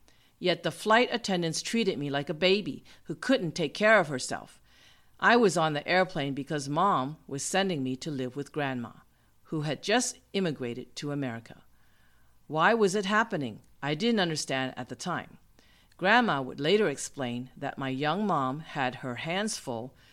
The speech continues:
trying to take care of four kids, so Grandma offered to help lighten her load. Though I was told this, I didn't believe it for the longest time. I unconsciously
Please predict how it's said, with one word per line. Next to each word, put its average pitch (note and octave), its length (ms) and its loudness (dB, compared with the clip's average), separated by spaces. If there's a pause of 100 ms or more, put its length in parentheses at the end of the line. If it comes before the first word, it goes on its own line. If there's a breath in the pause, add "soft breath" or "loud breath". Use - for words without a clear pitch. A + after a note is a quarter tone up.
(120 soft breath)
trying F#3 360 2
to C#3+ 100 -8
take - 220 -10
care C3+ 220 -2
of A#2 100 -6
four C3+ 260 -6
kids, - 460 -10 (440 soft breath)
so D3+ 220 -6
Grandma G#3 480 4
offered D#3 380 0
to F#3+ 80 -4
help D3+ 280 -4
lighten C3 340 -6
her D#3 120 -4
load. C3 400 -6 (640 soft breath)
Though E3+ 220 2
I A3 140 6
was A#3+ 200 0
told E3+ 360 0
this, B2 320 -8 (240)
I A3+ 160 4
didn't D3 260 -2
believe F3 380 0
it C3+ 240 -8
for C#3 180 -10
the A#2+ 100 -6
longest E3+ 960 -2
time. B2 380 -10 (680 soft breath)
I E3 140 2
unconsciously D3+ 960 0